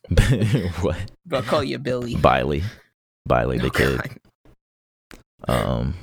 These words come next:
Speaker 1: but yeah, it was, it was cool. There were, there were, um, a lot of other matches going on. The com-, the common, what was it? Commentary was, was really good, I thought. Um, the, they get pretty hype and they, they, like,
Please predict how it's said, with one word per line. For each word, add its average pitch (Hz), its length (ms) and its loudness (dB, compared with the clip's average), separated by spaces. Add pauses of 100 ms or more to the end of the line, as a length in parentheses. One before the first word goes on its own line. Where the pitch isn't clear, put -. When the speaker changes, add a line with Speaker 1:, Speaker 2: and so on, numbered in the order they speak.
(460)
Speaker 1:
but 104 100 8
yeah, 98 180 4
it 87 120 2
was, 120 400 -4
it - 80 4
was 98 200 0
cool. 73 220 2
There 87 140 4
were, 101 120 0
there 95 240 2
were, 87 140 0
um, 69 500 -2 (520)
a 80 60 6
lot 73 200 4
of 71 100 -2
other 71 280 0
matches 67 560 -2
going 65 280 0
on. 64 200 -2
The 73 80 -2
com-, 104 320 2
the 82 100 0
common, 85 480 0 (160)
what 78 100 0
was 67 80 -2
it? 50 100 -4
Commentary 87 520 2
was, 71 360 -4
was 69 180 2
really 65 240 0
good, 62 200 0
I 65 100 0
thought. 62 360 -2 (600)
Um, 57 500 -2 (200)
the, 62 360 0
they 80 140 2
get 73 160 0
pretty 62 200 -2
hype 64 320 -2
and 60 140 -2
they, 64 260 -2
they, 62 400 -4
like, 52 320 -6